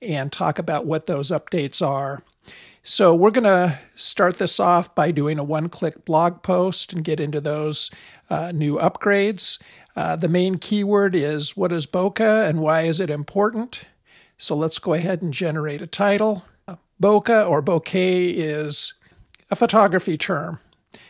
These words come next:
And so, uh, I do a lot of photography, and I wanted to see what kind of article it would produce for us. So understanding bokeh, what, what it is and its importance, that's fine. We'll go with that title. Uh, English language,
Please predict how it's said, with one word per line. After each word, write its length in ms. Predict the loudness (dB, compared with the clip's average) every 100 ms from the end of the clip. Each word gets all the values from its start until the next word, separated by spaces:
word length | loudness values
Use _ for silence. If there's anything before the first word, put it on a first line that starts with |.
| _ _
And 200 | -4 -2
so, 640 | -2 0 0 0 -2 -4 -8
uh, 220 | -10 -8 -2
I 80 |
do 140 | 0 2
a 20 |
lot 200 | 0 -6
of 60 | -8
photography, 720 | -4 0 0 0 -2 -4 -4 -12 _
and 360 | -6 -4 -4 -4
I 80 |
wanted 420 | -4 -2 -2 -4 -4
to 220 | -4 -2
see 200 | -2 -2
what 200 | -4 -4
kind 160 | -4
of 80 | -4
article 480 | 0 0 0 -2 -4
it 80 | -6
would 180 | -8 -6
produce 380 | -4 -2 -4
for 280 | -4 -8 -10
us. 300 | -4 -2 -4 -6 _ _ -20 -20 -20 -18 -8
So 220 | -2 0
understanding 640 | 4 4 4 4 4 2
bokeh, 600 | 4 4 4 4 6 4
what, 480 | 0 -4 -4 -4 -8 _ _ _ _ _
what 200 | -4 0
it 120 | 4
is 500 | 6 6 4 0 -4 -8 -6
and 160 | -4
its 180 | -2 -2
importance, 680 | -4 -2 -2 -2 -4 -4 -4
that's 260 | -4 -4 -2
fine. 400 | 0 2 0 -2
We'll 120 | -4
go 140 | -2
with 140 | -4 -4
that 220 | -8 -6
title. 500 | -2 0 0 -2 -4 _ -16
Uh, 120 | -16 -6
English 400 | -4 -2 -2 0
language, 840 | 2 2 2 2 2 -2 -6 -6